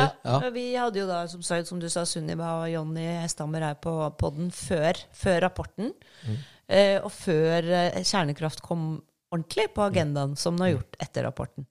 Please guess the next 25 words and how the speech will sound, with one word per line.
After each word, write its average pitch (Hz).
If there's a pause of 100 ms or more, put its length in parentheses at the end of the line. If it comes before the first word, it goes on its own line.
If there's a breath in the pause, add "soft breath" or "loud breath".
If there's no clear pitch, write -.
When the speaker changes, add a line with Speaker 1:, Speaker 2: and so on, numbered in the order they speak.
Speaker 1:
Mm. 131
Speaker 3:
Ja. 92 (460)
Speaker 2:
Eh, 185
nå 190
er 226
det 202
veldig 170
mange 143
som 156
er 151
oppmerksom 147
på 190
det, -
og -
som 185
vil 175
vite 165
mer 156
om 156
det, 226
vil 233
kunne 175
mer 156
om 160
det. 214